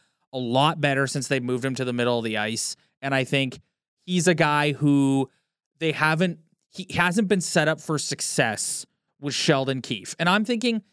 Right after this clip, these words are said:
if you're Max Domi, okay, why, like, he signed a one-year deal here. And all the reports from the Friedmans of the world were he signed a one-year deal, but he really wants to turn this into, like, a long-term relationship with the Leafs, okay?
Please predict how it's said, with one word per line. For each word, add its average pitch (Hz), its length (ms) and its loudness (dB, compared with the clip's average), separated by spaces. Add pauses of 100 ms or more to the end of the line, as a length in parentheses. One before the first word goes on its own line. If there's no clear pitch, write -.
(120)
if 170 140 -4
you're 294 280 2
Max 160 420 2
Domi, 113 480 -2
okay, 147 280 -6 (1700)
why, 190 320 0
like, 220 180 2
he 320 220 0
signed 254 320 2
a 226 60 6
one-year 156 720 2
deal 113 360 -6
here. 78 300 -12 (340)
And 156 300 0
all 175 240 6
the 220 100 4
reports 160 500 2
from 147 160 0
the 139 80 0
Friedmans 151 480 2
of 147 60 4
the 143 80 2
world 131 340 2
were 120 160 -2
he 180 180 0
signed 170 300 2
a 139 40 2
one-year 160 440 4
deal, 139 220 2
but 135 140 -2
he 139 120 -6
really 156 400 2
wants 147 260 0
to 139 100 -4
turn 139 260 -2
this 135 180 -2
into, 131 180 0
like, 123 180 0
a 131 40 2
long-term 131 760 0
relationship 120 640 -2
with 117 180 -6
the 117 80 -6
Leafs, - 380 -10
okay? 135 220 0